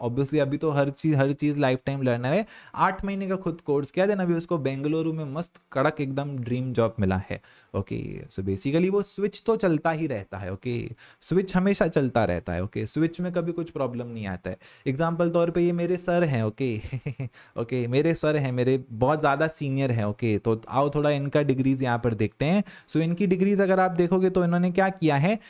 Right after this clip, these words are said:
इन्होंने अगर आप ध्यान से देखोगे, <coughs> Bachelor of Engineering किया है Electrical, Electronics and Communication में, ओके? क्या किया है सर ने? Electrical and Electronics में कम्युनिकेशन इंजीनियरिंग किया है, तो ये इनका ग्रेजुएशन हो गया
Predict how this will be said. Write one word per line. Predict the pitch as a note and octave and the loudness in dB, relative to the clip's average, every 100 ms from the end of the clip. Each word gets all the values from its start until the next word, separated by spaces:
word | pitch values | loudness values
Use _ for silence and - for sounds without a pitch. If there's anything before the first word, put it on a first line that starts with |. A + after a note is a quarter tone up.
| - | -10
इन्होंने | C#3+ D#3 F3 | -6 -2 0
अगर | E3+ E3 | 2 4
आप | E3+ | 4
ध्यान | D3 D#3 F#3+ | 2 2 2
से | G3 | 2
देखोगे, | E3+ C3 C3+ E3 B3+ - - _ - | 2 2 0 2 0 -4 -18 _ -8
<coughs> | - - C3+ G#2+ F#2 _ _ _ _ _ _ _ _ _ _ _ - | -8 -8 -20 -20 -20 _ _ _ _ _ _ _ _ _ _ _ -2
Bachelor | B2+ D#3+ G3+ A3 | 0 2 4 4
of | A#3 A3+ | 4 2
Engineering | G3+ G3 G#3+ G#3 G#3 | 2 4 4 2 0
किया | F#3+ F#3+ | 2 2
है | F#3 A3 - | 4 2 2
Electrical, | E3 F3+ - G3+ A3+ B3 - | 0 0 -2 0 2 2 2
Electronics | F3 F#3 F3+ G3+ G#3+ G#3+ G#3+ | 2 0 -2 -4 -4 -6 -6
and | G#3 | -4
Communication | F#3+ F#3 F#3+ F#3 C3 - | -2 0 0 0 -4 -4
में, | A2 G#2 | -6 -4
ओके? | A2 - C#3 A#2 - _ _ _ _ | -4 -6 -10 -10 -12 _ _ _ _
क्या | C3 B2+ | 0 0
किया | C3 D3+ D3+ | 2 2 2
है | D#3+ | 2
सर | E3 E3+ | 0 0
ने? | G#3+ A#3 F3 | -2 2 2
Electrical | F3 F3 F#3 G3 F#3+ | 2 0 2 2 2
and | F#3+ | 2
Electronics | F#3 F#3+ F#3+ F#3+ F#3 | 0 0 0 -2 -4
में | F#3 | -4
कम्युनिकेशन | F#3 F#3+ F#3+ E3 - C#3+ | -4 -4 -4 -4 -4 -6
इंजीनियरिंग | B2+ A#2 C3 B2 B2 | -4 -4 -2 -2 0
किया | C3 C3 | 0 2
है, | F3 C4 - - | 2 0 -4 -2
तो | - | 2
ये | F#3 G3 | 2 2
इनका | G3 F#3+ | 2 0
ग्रेजुएशन | D#3+ C#3+ B2+ C3 C3+ A#2+ | 2 2 2 -2 -2 -10
हो | G2+ F#2+ | -8 -8
गया | - - | -8 -14